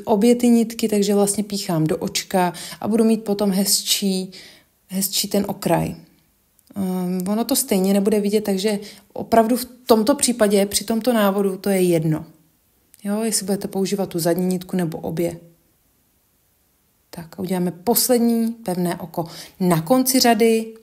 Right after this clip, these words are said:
na konci každé řady jedno řetízkové očko a otočíte si práci.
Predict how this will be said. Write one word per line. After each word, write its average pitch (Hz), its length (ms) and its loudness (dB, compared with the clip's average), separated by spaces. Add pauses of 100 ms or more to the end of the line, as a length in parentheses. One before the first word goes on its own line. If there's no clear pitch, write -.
(500)
na 160 60 -10
konci 160 360 -6
každé 202 420 4
řady 196 320 0 (280)
jedno 233 360 6
řetízkové 220 680 0
očko 180 680 -2 (960)
a 262 120 2
otočíte 240 440 2
si 214 140 -2
práci. 175 520 -4